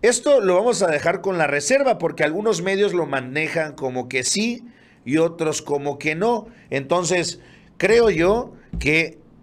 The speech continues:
es, eh, lo que he leído es que sí, en efecto, se ha girado ya una orden de aprehensión en contra de Garduño.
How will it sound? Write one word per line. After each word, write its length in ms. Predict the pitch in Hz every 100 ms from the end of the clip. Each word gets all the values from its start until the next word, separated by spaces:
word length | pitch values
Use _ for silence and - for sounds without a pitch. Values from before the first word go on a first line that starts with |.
| _
es, 520 | - 135 139 131 - -
eh, 500 | 131 127 123 120 120
lo 240 | 117 135 135
que 160 | 139
he 40 | 160
leído 560 | 160 156 156 196 220 - - -
es 160 | - 120
que 160 | - 120
sí, 220 | - 147
en 80 | 160
efecto, 680 | 117 135 135 135 147 - -
se 240 | - 139
ha 80 | 139
girado 560 | - 135 131 139 143 123
ya 400 | 113 127 139 139 - -
una 360 | 120 131 135 127
orden 380 | 135 135 135 131
de 100 | 117
aprehensión 600 | 104 110 107 - 165 165
en 140 | 123
contra 480 | 117 117 110 117 113
de 140 | 113
Garduño. 680 | 117 131 131 165 123 110 98